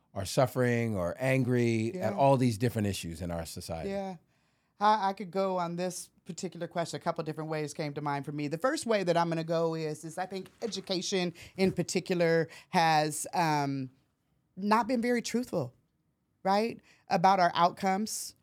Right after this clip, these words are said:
Speaker 2: um, about data. So if you think about just kind of sharing data, right?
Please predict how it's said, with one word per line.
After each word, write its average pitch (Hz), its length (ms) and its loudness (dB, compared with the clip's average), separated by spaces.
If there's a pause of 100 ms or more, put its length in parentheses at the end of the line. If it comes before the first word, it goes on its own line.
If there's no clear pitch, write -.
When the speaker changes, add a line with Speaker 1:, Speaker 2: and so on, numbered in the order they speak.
(280)
Speaker 2:
um, 180 480 4
about 165 360 2
data. 170 320 4
So 185 240 -2
if 165 100 -4
you 185 80 -2
think 190 180 -2
about 175 280 4
just 170 200 -2
kind 180 220 2
of 156 160 -2
sharing 196 520 2
data, 139 480 0
right? 165 300 0